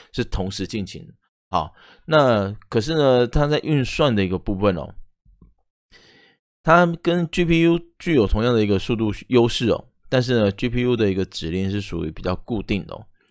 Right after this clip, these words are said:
F P G A我们刚刚有讲，它是一个可编程的一个阵列晶片嘛，所以F P G A哦，它可以编列一些程式进去哦。所以啊，就整个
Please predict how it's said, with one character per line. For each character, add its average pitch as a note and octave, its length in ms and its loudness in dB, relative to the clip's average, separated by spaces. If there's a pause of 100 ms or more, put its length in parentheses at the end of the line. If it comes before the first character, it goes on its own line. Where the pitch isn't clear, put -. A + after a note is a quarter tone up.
(360)
F D#3 180 -6
P C#3+ 220 2
G C3 260 -2
A B2+ 80 6
我 G#2 80 4
们 F#2 120 -2
刚 A#2 100 2
刚 A#2 80 4
有 A2 80 4
讲， E2 240 -2
它 G2+ 140 0
是 A2 100 -2
一 A2 60 0
个 G2+ 160 2
可 - 340 -4
编 A2+ 340 -2
程 E2+ 320 -4
的 E2+ 80 -2
一 F2+ 80 -2
个 F2 120 -6
阵 G2+ 260 -2
列 F#2+ 140 2
晶 F#2+ 240 -4
片 F#2+ 160 0
嘛， D#2+ 160 -12 (480)
所 B2+ 120 0
以 A2+ 40 2
F A#2+ 320 -2
P A2+ 180 2
G A2 220 -2
A G#2+ 80 2
哦， F2 260 0
它 G#2+ 200 2
可 G#2 180 -6
以 F2 100 -2 (100)
编 G2+ 160 -4
列 G2+ 160 -2
一 G2 60 -2
些 G2 160 -2
程 D#2+ 320 -8
式 G2 240 -4
进 E2+ 240 -8
去 E2 220 -8
哦。 C#2 120 -10 (840)
所 E3 100 2
以 F3 80 4
啊， B2+ 220 6
就 C#3 320 4
整 G2+ 300 -2
个 F2 440 2